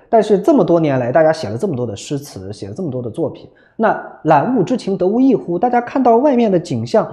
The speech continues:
那大家的心情有没有什么不同呢？接着说了两种，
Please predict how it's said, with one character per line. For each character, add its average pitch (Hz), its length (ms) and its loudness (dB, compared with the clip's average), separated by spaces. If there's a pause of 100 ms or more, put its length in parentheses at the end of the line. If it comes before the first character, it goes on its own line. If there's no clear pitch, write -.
(220)
那 240 180 2
大 247 160 2
家 240 140 2
的 226 80 4
心 302 200 -2
情 262 140 -2
有 180 40 0
没 165 60 -2
有 165 40 -2
什 185 100 -6
么 214 80 -2
不 294 120 -2
同 139 280 -4
呢？ 226 140 -4 (360)
接 175 140 2
着 165 80 4
说 160 180 -2
了 - 320 -2
两 120 300 -4
种， 117 100 -8